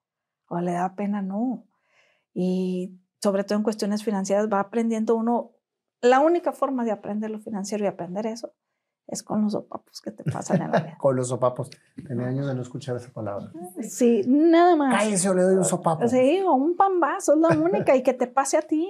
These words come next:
Speaker 1: en,
Speaker 2: <laughs>
Speaker 1: eh, ¿cómo se llama? En, en carne viva,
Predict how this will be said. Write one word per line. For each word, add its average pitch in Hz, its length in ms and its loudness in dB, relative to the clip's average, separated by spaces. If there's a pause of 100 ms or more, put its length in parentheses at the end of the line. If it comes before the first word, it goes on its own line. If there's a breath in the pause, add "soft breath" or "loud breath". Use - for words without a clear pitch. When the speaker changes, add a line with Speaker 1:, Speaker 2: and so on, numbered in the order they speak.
Speaker 1:
en, 311 180 0
Speaker 2:
<laughs> - 40 -8
Speaker 1:
eh, 220 440 0
¿cómo 254 240 2
se 311 180 -2
llama? 254 580 -4 (880 soft breath)
En, 214 400 0
en 233 160 2
carne 233 340 0
viva, 277 400 -2